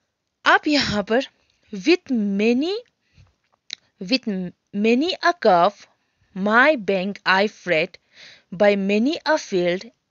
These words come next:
and fallow, and may, many a fairy fall and set with willow weeds and mallow। अब यहाँ पर ये क्या बोल रहा है? With a many a curve,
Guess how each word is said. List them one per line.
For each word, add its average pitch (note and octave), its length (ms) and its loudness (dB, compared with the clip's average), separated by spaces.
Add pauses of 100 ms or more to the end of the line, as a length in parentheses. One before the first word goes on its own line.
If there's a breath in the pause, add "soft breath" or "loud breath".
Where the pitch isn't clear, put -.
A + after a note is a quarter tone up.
(200)
and G3+ 260 0
fallow, F3 540 0 (800 soft breath)
and G3+ 340 0
may, D4+ 320 0 (420)
many A#3 320 0
a C#4+ 280 -4
fairy G3 600 2 (320)
fall G#3+ 240 4
and C4 240 0
set D#3+ 380 -2 (320)
with G#3+ 240 -4 (160)
willow A#3 420 4
weeds E3+ 320 -12 (140)
and F3 220 -8
mallow। C#3 260 -8 (580 loud breath)
अब C4 160 -4
यहाँ A3 300 -2
पर F#4+ 160 -6
ये F4 160 -4
क्या C4 220 2
बोल F3 220 -6
रहा F3+ 120 -4
है? G#3+ 80 -6 (640 loud breath)
With D4 180 -2
a E4 120 0
many A#3+ 480 0 (140)
a D#4 80 4 (180)
curve, E3 260 2